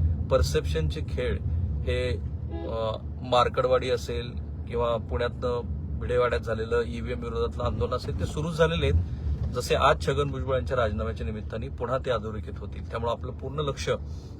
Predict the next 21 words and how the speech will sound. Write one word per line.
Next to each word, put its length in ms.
या 80
घडामोडीकडे 560
असेल. 240
पुन्हा 220
तीच 160
विनंती, 360
म्हणून 300
हे 120
व्हिडिओ 400
शेवटपर्यंत 680
बघत 200
चला. 260
बरेच 300
लोक 140
अर्धवट 380
व्हिडिओ 280
पाहतात 500
आणि 120
त्यातला 320
नेमका 380
भाग 240